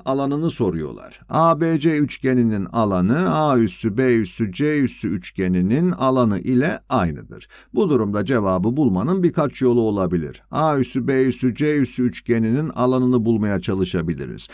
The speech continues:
Bu uzunluğun üç olduğunu ve bunun bir dik üçgen olduğunu zaten biliyoruz. Veya başka bir yoldan gidersek bu uzunluğun, yani A üssü, B üssü kenarının uzunluğunun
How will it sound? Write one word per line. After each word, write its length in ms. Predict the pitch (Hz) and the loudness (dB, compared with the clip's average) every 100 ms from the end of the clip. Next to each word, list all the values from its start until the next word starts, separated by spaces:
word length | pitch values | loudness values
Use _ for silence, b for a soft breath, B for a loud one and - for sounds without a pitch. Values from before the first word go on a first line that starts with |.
| B 160 | B 0
Bu 180 | 170 | 2
uzunluğun 520 | 156 120 110 107 139 165 | 2 2 0 2 0 0
üç 220 | 160 120 | -2 0
olduğunu 460 | 107 90 90 147 | 0 0 -2 -2
ve 200 | 156 123 | -2 0
bunun 340 | 139 147 147 135 | 0 0 0 0
bir 200 | 143 123 | 0 0
dik 180 | 160 147 | -2 -2
üçgen 300 | - 117 117 | -4 0 2
olduğunu 420 | 120 101 117 180 | 2 2 0 0
zaten 520 | 151 101 87 208 208 | 0 -2 -2 -2 0
biliyoruz. 560 | 196 180 139 92 127 - B - | 2 4 4 2 0 -4 B -4
Veya 380 | 226 165 160 165 | 0 2 2 2
başka 380 | 175 180 185 165 | 0 0 0 2
bir 60 | |
yoldan 380 | 147 123 110 98 | 4 4 2 0
gidersek 580 | 92 85 85 156 170 175 | 0 -2 -2 -2 -4 -2
bu 220 | 202 175 | 0 2
uzunluğun, 540 | 127 113 98 95 98 | 2 0 -2 -2 -2
yani 380 | 120 135 123 113 | 0 2 2 0
A 340 | - 147 156 147 | 0 0 0 0
üssü, 400 | 135 - 131 131 | -2 -2 -4 0
B 180 | 170 | 0
üssü 360 | 151 127 - 107 | 2 0 -2 -4
kenarının 800 | 120 101 95 87 85 101 101 87 139 | -2 -2 0 0 0 -2 -4 -4 0
uzunluğunun 1040 | 113 120 110 101 90 80 87 185 214 | 0 2 0 0 0 -2 0 0 0